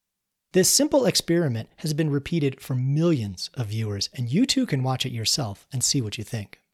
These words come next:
What this experiment reveals is that our minds are conditioned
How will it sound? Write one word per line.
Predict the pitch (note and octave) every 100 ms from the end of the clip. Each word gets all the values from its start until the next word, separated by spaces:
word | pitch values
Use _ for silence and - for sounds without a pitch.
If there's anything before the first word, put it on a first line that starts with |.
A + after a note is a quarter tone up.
| _ _ _ _ _ _ -
What | G#3
this | A#3+
experiment | A3 - D4 F4 D#4+ F3+
reveals | C3 A#2+ A2 -
is | C#3
that | D3+
our | D3+
minds | C#3 D#3 F3
are | D#3+
conditioned | - C3 B2 C3 - G#2+